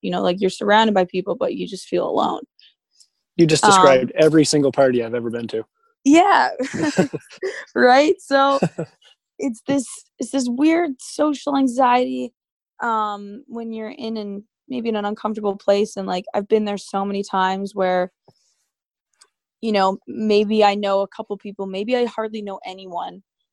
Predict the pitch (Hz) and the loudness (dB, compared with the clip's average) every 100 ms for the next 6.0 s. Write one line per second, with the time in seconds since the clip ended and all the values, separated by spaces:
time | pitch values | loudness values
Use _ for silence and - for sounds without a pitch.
0 | _ _ _ - 208 190 202 208 - - | _ _ _ 0 2 4 2 -4 -8 -16
1 | 202 190 190 185 - _ 190 185 185 160 | -10 -4 -4 -4 -8 _ -14 -10 -8 -8
2 | 117 262 110 - - 196 190 190 196 190 | -10 -14 -8 -8 -6 -6 0 0 2 0
3 | 190 180 180 - - 202 208 214 220 202 | 0 -2 -2 -4 -2 2 4 2 0 -4
4 | 185 - 202 233 254 254 262 269 - 214 | -8 -6 -6 -6 -4 -2 -2 -4 -2 -2
5 | 190 - 196 - 190 214 233 262 262 | -2 -2 -8 -4 -6 -6 -6 -2 -2